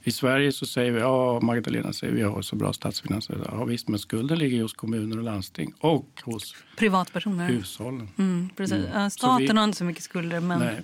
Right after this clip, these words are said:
Speaker 1: på totalen så har
Speaker 2: medborgarna
Speaker 1: vi
Speaker 2: är
Speaker 1: har
Speaker 2: skuldsatta.
Speaker 1: samma som alla andra förutom Japan som har en halv, en halv
Speaker 2: Mm.
Speaker 1: gång mer.
Speaker 2: Mm. Är du orolig för det nu?
Speaker 1: Ja, det är jag. Om vi har otur, om politikerna sjabblar,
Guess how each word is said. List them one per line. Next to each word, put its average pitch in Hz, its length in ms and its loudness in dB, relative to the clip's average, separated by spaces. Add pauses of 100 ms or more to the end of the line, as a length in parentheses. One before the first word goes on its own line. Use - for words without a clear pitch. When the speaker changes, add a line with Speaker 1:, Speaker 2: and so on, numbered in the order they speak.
(140)
Speaker 1:
på 151 80 4
totalen 156 540 2
så 220 60 4
har 220 140 6
Speaker 2:
medborgarna 185 640 4
Speaker 1:
vi 135 120 4
Speaker 2:
är 160 40 6
Speaker 1:
har 180 80 6
Speaker 2:
skuldsatta. 170 220 4
Speaker 1:
samma 127 180 4
som 131 180 0
alla 113 220 2
andra 107 300 2
förutom 117 400 -2
Japan 110 420 0
som 104 180 2
har 104 160 0
en - 200 -4
halv, 104 200 -2 (220)
en - 80 -6
halv - 120 0
Speaker 2:
Mm. - 120 -4
Speaker 1:
gång 107 200 -2
mer. 104 240 -4 (160)
Speaker 2:
Mm. 190 260 0 (120)
Är 220 100 4
du 226 60 6
orolig 233 380 4
för 254 40 2
det 190 140 2
nu? 202 200 0 (200)
Speaker 1:
Ja, - 240 -2 (380)
det - 100 -6
är - 60 -4
jag. 104 100 -8 (680)
Om 131 160 4
vi 131 60 6
har 139 160 4
otur, 135 520 0 (520)
om 123 140 0
politikerna 131 640 2
sjabblar, 139 480 0